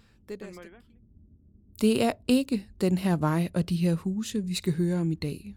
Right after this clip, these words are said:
Speaker 1: for det er nemlig en helt ny historie om nogle hændelser, der er foregået indtil for bare to uger siden. Kan du ikke prøve at fortælle, hvor det er, du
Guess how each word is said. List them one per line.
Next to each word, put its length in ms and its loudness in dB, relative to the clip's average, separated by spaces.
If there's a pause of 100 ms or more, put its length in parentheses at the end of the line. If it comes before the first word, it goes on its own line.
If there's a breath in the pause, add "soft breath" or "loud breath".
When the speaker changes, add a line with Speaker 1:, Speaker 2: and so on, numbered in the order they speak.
(160)
Speaker 1:
for 60 -4
det 120 2
er 40 6
nemlig 400 2
en 160 2
helt 460 -8 (100)
ny 300 2
historie 600 -6 (520)
om 100 4
nogle 280 2
hændelser, 500 -2
der 120 -4
er 200 -4
foregået 440 -2 (160)
indtil 480 -2
for 120 -2 (100)
bare 360 -4
to 320 -6
uger 280 -4
siden. 420 -4 (960)
Kan 100 0
du 60 2
ikke 80 -4
prøve 120 2
at 60 2
fortælle, 320 -2
hvor 100 0
det 100 -2
er, 140 0
du 180 -4